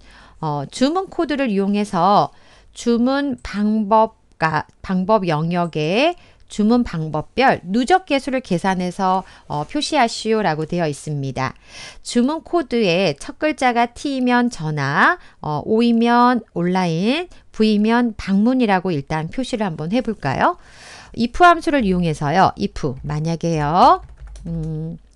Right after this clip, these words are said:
레프트 함수를 통해서 데이터를 추출하겠죠. 에이 삼에 가서 십-, 쉼표 한 글자를 추출한 데이터가요. 같습니까? 라고 비교하는데 T하고 같습니까? 라고 비교합니다. 그렇다면 저희는 전화라고 할 건데요.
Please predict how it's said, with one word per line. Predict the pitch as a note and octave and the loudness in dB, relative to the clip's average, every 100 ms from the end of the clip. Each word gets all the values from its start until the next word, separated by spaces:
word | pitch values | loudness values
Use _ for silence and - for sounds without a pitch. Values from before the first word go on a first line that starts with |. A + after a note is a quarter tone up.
| - - E3+ | -20 -14 0
레프트 | G3 G#3+ - | 0 2 2
함수를 | D#4 D4 D4+ | 0 0 -4
통해서 | C4+ C4 B3 B3 A#3 A#3 A3+ | 0 0 0 2 4 4 4
데이터를 | - F3 G#3+ G#3 | -2 -2 -4 -4
추출하겠죠. | G#3 - - A3 E3+ D#3 - D3+ E3+ E3+ B2+ - - | -4 -6 -2 -2 -2 -8 -6 0 2 2 0 -10 -2
에이 | G#3+ C#4+ | 2 2
삼에 | D4+ D4+ D4 | 2 0 0
가서 | B3 E3 - F#3 - - - | 0 0 2 0 0 -12 -12
십-, | - A#3 - - _ - | -10 -12 -12 -20 _ -6
쉼표 | A#3+ A#3+ - E3 A3 E4 - | 0 0 0 2 4 2 -4
한 | - D#4+ D#4+ | -10 -4 0
글자를 | F4 D#4 C#4+ - | 0 2 0 -2
추출한 | B3+ - A#3 A#3 | -6 -2 0 0
데이터가요. | D#3 C#3+ - D3 D3 G3 A3 | -2 -4 -6 -4 -2 0 0
같습니까? | - D3+ E3+ F3 E3 - G#3+ A3 | -2 -10 -6 -6 -6 -2 0 2
라고 | F3 D3+ | 0 -4
비교하는데 | D#3 E3+ F3+ F3+ E3+ D#3+ D3 E3 B3+ D#4+ - - - | -6 -6 -4 -4 -4 -4 -4 -2 0 -2 -8 -20 -14
T하고 | - C#4+ C4+ B3 B3 | -6 -2 0 2 2
같습니까? | A#3+ F#3+ - G#3+ G#3+ - A#3 A#3 | 0 -4 -4 -2 -2 0 0 2
라고 | F#3+ D3+ | 0 -2
비교합니다. | - G#3+ A3+ G3 C#3+ - - - - - - - | -4 -4 0 -2 -2 -8 -10 -12 -18 -18 -16 -10
그렇다면 | - D4 D4 C#4+ C4+ C4+ C4+ B3+ | -4 -4 0 0 2 2 2 2
저희는 | F3 E3+ G3 G3+ A3+ E3 | 0 2 0 0 0 -2
전화라고 | - F3 G#3+ B3+ C4 B3 G3+ | -4 -2 0 4 4 4 4
할 | A3+ | 2
건데요. | A3+ G3+ G3+ C#4+ A3+ | 2 0 2 2 2